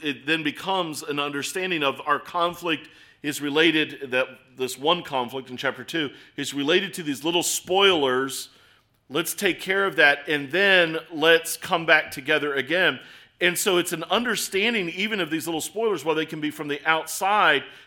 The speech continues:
in our relationships, and there's just such depth there to understand relational connection. He says it can come from outside, but there's a confessional moment there.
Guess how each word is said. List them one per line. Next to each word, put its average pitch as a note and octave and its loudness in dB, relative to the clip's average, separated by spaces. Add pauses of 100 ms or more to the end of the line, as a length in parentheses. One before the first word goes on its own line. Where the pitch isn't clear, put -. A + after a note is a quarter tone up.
in D#3+ -2
our D3 2
relationships, D#3 0
and C#3 -10
there's C#3 -8
just D#3 -6
such F#3+ -4
depth F3+ 2
there D3 4
to C3 -4
understand D#3 -4
relational C#3 -8
connection. B2+ -10 (400)
He F#3+ -2
says F#3 2
it F#3 0
can E3 -10
come A3 -4
from G3 -6
outside, E3+ 2
but E3 -4
there's F3 0
a D3+ 0
confessional F3 -4
moment D#3+ -4
there. B2+ 0